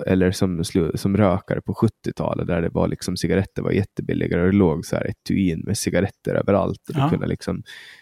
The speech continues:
Speaker 1: du fick cigaretter gratis, eh, i, liksom, reklamsyfte och såna saker.
Speaker 2: Ah,
Speaker 1: Så är det ju med
Speaker 2: det
Speaker 1: socker nu. Och jag menar, den här
Speaker 2: Ah.
Speaker 1: låg, eh,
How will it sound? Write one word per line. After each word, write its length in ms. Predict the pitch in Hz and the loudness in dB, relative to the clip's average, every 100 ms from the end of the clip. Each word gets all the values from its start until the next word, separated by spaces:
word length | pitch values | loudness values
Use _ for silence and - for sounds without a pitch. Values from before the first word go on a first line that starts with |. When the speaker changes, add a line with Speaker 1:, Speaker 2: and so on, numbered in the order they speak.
| _ | _
Speaker 1:
du 80 | - | -2
fick 420 | - - 113 - | -2 0 -2 -2
cigaretter 640 | - 104 90 101 - - 95 | -2 0 0 -2 -4 -4 0
gratis, 840 | 107 98 95 - - 98 - - | 4 2 0 -4 -4 -4 -6 -6
eh, 720 | - - - - - 50 50 | -2 -2 -2 -2 0 0 -2
i, 300 | - - 101 | -2 0 0
liksom, 340 | 92 95 - 90 | 2 0 -2 -2
reklamsyfte 920 | 92 117 104 92 98 92 - - - | 0 2 2 2 -2 -6 -6 -10 -6
och 160 | - | -4
såna 220 | - - - | -2 -4 -2
saker. 460 | 98 - - - - - - - | -4 -4 -6 -6 -8 -18 -20 -6
Speaker 2:
Ah, 80 | 156 | 0
Speaker 1:
Så 100 | 208 | 4
är 60 | 110 | 6
det 60 | |
ju 60 | 110 | 4
med 80 | 98 | 2
Speaker 2:
det 40 | |
Speaker 1:
socker 480 | - 113 - - 98 | 2 0 0 -2 2
nu. 140 | 110 | 2
Och 200 | 82 87 | 2 0
jag 100 | 87 | 0
menar, 140 | 87 87 | 0 2
den 80 | 92 | 2
här 60 | |
Speaker 2:
Ah. 40 | 87 | 6
Speaker 1:
låg, 380 | 113 113 | 6 6
eh, 60 | 90 | 4